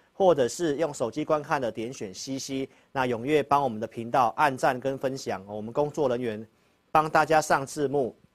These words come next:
也是非常的辛苦哦。好，那先来讲行情的部分，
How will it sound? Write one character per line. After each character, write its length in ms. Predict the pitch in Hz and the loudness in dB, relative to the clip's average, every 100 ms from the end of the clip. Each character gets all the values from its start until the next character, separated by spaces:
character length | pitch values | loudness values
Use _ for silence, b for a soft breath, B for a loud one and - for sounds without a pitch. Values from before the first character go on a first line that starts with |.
| - | -12
也 180 | 117 110 | -6 -6
是 200 | 147 151 | -4 -2
非 200 | 143 139 | 0 -2
常 140 | 110 | -4
的 80 | 113 | -8
辛 240 | - 139 | -6 -6
苦 140 | 131 110 | -4 -2
哦。 220 | 107 113 b b b | -2 -2 b b b
好， 200 | - 147 | 2 4
那 140 | 156 185 | 4 2
先 160 | 196 | 2
来 100 | 190 | 2
讲 240 | 165 139 107 | 2 0 -4
行 320 | - 117 135 | -4 -2 -2
情 160 | - 113 | -6 -12
的 60 | |
部 160 | 107 123 | -8 -2
分， 180 | 139 | -2